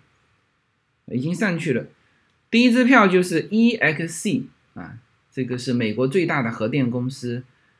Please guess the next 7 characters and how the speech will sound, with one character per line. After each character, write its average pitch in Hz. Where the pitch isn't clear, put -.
呃 107
，E 165
X 143
C 123
就 139
是， 101
嗯， 98